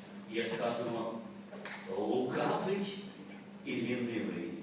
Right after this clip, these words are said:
Лінивство і лукавство чомусь так сильно поєднано між собою. Людина, яка не хоче працювати, вона є лінива. І водночас вона є лукава.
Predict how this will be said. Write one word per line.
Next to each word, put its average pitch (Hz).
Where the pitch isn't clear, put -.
Лінивство 185
і 160
лукавство -
чомусь 165
так 196
сильно 180
поєднано 160
між 101
собою. -
Людина, 190
яка 175
не 170
хоче 180
працювати, -
вона 170
є 165
лінива. 165
І 156
водночас 156
вона 202
є -
лукава. -